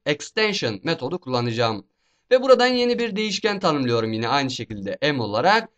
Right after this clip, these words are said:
Ve diyorum ki git ve benim için arkadaşlar buradan M'in içerisinde bulunan müşteri I D değerini tespit et. Eğer ki buradaki müşteri I D değerim bire eşit ise bunu benim için getir. Ve daha sonrasında noktaya basıp arkadaşlar diyorum ki git ve benim için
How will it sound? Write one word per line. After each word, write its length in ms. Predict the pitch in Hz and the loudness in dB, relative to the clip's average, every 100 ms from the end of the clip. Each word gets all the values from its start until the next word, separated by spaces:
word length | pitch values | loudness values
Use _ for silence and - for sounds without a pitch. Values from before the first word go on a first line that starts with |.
| _ - | _ -4
Ve 120 | 262 | 4
diyorum 280 | 269 226 196 | 8 8 4
ki 160 | 247 | -2
git 240 | 247 262 220 | -2 0 2
ve 140 | 233 | 2
benim 180 | 233 214 | 2 0
için 200 | 190 208 | -4 -2
arkadaşlar 760 | 135 117 117 113 208 247 247 - _ | -2 -2 -6 -4 2 4 2 -4 _
buradan 440 | 247 220 208 139 - | 0 4 4 2 0
M'in 260 | 170 247 | -2 0
içerisinde 760 | 269 254 220 220 214 220 214 190 | -2 0 -2 -2 -8 -8 -2 -2
bulunan 500 | 117 120 208 254 247 _ - | -2 0 2 2 0 _ -10
müşteri 680 | 151 - 208 262 233 214 | -8 -4 0 2 4 2
I 60 | 147 | 0
D 160 | 123 | -2
değerini 380 | 160 185 180 254 | 2 4 2 0
tespit 420 | 208 175 - 147 | -2 -2 -4 0
et. 260 | 139 123 - _ _ _ | 4 4 2 _ _ _
Eğer 240 | 247 285 262 | 0 0 0
ki 160 | 262 | -2
buradaki 380 | 269 269 240 254 | 2 4 2 0
müşteri 400 | 240 220 226 226 | -4 -2 0 2
I 340 | 247 214 214 | 4 2 2
D 220 | 214 233 151 | -2 -4 0
değerim 560 | 120 123 190 240 254 - _ | 0 0 0 0 -2 -4 _
bire 380 | 190 269 220 - | -2 4 4 4
eşit 380 | 180 185 254 - | -4 -2 -4 -6
ise 340 | 139 - 127 123 | -14 -4 -4 -2
bunu 300 | 233 220 156 | 0 0 0
benim 240 | 226 226 | 0 -2
için 300 | 160 220 233 | -4 -4 -2
getir. 460 | 156 143 131 120 95 _ _ _ | -2 -2 0 0 -2 _ _ _
Ve 120 | 269 240 | -2 4
daha 180 | 254 | 6
sonrasında 480 | 269 269 262 247 262 | 4 2 0 -2 -2
noktaya 420 | 254 240 240 262 | 0 -2 4 6
basıp 280 | 247 240 240 | 6 4 2
arkadaşlar 640 | 202 147 131 123 160 233 233 | 2 2 0 -4 0 0 2
diyorum 280 | 220 165 135 | 4 2 2
ki 140 | 127 | -4
git 240 | 226 247 | -4 -4
ve 120 | 202 202 | -6 -4
benim 200 | 190 127 | -2 -2
için 460 | - 233 254 247 | 0 2 2 -2